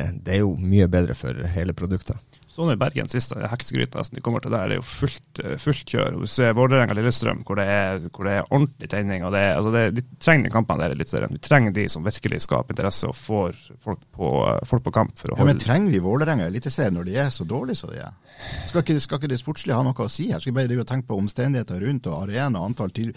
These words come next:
Speaker 3: hvor mange de har i supporterklubben sin? Altså, Vålerenga har spilt søppeldårlig nå i, i hele sesongen, og i, ikke, det, det, det,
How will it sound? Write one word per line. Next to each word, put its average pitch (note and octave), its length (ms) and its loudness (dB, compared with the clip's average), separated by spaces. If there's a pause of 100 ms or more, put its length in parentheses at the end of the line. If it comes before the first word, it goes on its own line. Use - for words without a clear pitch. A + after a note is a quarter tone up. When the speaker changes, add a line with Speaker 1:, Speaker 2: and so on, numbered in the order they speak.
(260)
Speaker 3:
hvor B2 80 -2
mange B2+ 160 6
de A#2 80 8
har A#2+ 80 6
i G2 80 0
supporterklubben C#3+ 800 0
sin? - 160 -12 (160)
Altså, F3 240 4
Vålerenga F3+ 400 8
har - 80 -6
spilt C#3 320 2
søppeldårlig D#3 480 0
nå E2 160 0
i, F2 80 -8 (240)
i F2+ 40 -2 (440)
hele D3+ 240 2
sesongen, A2 480 2
og F#2 160 2
i, F#2 80 0 (320)
ikke, - 240 -10
det, B2 160 0
det, B2 80 2 (160)
det, A2+ 100 -2